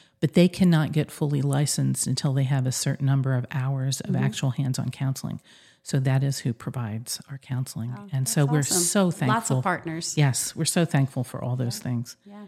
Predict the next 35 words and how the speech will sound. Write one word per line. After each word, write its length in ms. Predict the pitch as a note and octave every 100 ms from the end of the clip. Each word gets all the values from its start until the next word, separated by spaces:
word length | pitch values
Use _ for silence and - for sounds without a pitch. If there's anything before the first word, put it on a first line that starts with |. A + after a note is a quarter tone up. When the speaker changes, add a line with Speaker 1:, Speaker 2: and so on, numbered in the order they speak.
| -
Speaker 2:
very 240 | G3 G#3+
good. 340 | G#3+ G#3 A3 F#3
So 540 | - F3+ A3 A3 A3 - - _ _
tell 240 | - C4 C4+
me, 340 | C#4 B3 A#3+
um, 480 | - A3 A3 A3 A3
what 100 | B3
are 40 | D4+
some 160 | D#4+
goals 440 | C#4 C#4 A3 F3+ - _ _ _
for 140 | G#3+
Hope 240 | G3+ G#3+ G#3+
Within? 280 | G#3+ G#3+
I 140 | G3 A3+
know 180 | A#3+ B3+
you 160 | B3
started 400 | A#3 - C#4 D#4 A3+
as 120 | G#3+
medical, 460 | A3+ A#3+ A#3 A#3+
you've 180 | A3+ F#3
added 360 | - G3 G#3+ G#3+
the 60 | A3
dental, 420 | G#3+ G#3+ G#3+ A3
you've 180 | F#3+ E3+
added 380 | G3+ G3+ G#3 G3
the 80 |
counseling. 640 | - G#3+ A3+ A3 A#3+ A#3 A3+
So 160 | - A#3
what 120 | A#3+
are 80 | B3
some 160 | A#3+
goals 340 | A3+ A3+ A3+ -
for 140 | G#3
Hope 220 | G3 F3+
Within? 440 | F3+ - E3+ F3